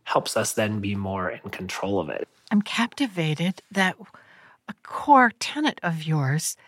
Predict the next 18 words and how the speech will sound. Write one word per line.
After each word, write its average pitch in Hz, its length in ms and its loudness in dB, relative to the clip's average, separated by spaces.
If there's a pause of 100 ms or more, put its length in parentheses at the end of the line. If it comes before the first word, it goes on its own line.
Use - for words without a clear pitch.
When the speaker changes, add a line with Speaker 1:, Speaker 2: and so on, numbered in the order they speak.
(360)
Speaker 2:
is 190 200 0
that 196 320 0
these 202 440 2
transformative 254 840 0
leaders 156 640 -2 (540)
develop 202 580 4 (460)
deep 277 420 -2
listening 160 640 0 (240)
and 190 380 2 (180)
deep 202 340 0
compassion 196 840 -2 (480)
with 170 180 2
employees 143 800 -2
and 165 140 -2
coworkers. 160 880 -2 (880)
Speaker 1:
One 120 160 2
of 107 100 0
the 98 160 -2